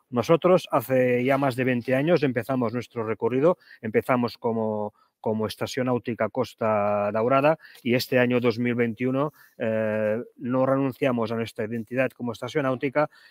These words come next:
pero sí que hemos creado la marca Nautic Park como concepto comercial. Buscábamos, eh, encajar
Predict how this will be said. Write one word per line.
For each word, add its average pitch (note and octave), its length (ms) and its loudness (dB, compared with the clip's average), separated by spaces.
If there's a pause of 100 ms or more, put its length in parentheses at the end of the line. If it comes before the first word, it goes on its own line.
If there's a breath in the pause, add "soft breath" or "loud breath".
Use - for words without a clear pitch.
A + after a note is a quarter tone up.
(120 soft breath)
pero A#2 180 2
sí C#3 140 0
que C#3 80 0
hemos C#3+ 200 0
creado C3+ 360 2
la B2 80 4
marca C3 320 2
Nautic C3+ 360 0
Park C3+ 220 2
como A2+ 540 0
concepto C3 800 0
comercial. A#2+ 560 0 (320 soft breath)
Buscábamos, B2 760 -2 (140)
eh, A#2 560 -2 (240 soft breath)
encajar A#2+ 640 2